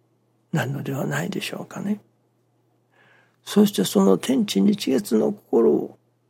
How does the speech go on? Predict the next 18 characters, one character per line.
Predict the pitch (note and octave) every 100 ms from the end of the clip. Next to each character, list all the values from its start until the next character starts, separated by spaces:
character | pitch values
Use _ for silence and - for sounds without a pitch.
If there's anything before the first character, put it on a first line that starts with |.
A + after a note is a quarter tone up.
| _ _ _ _ _
身 | D#3+ E3+
に | C4+ - - _ -
つ | -
け | -
る、 | - - _ _ -
そ | -
の | G3 F#3+
精 | - A#3+ C#4
進 | A#3+ E3+ F3
こ | E3+ -
そ | - -
が | - - _ _ _ _ _ _ _ _
生 | F#3
き | D#3 D#3+
神 | C3+ C#3 D#3
の | D#3
精 | - - -
進 | - -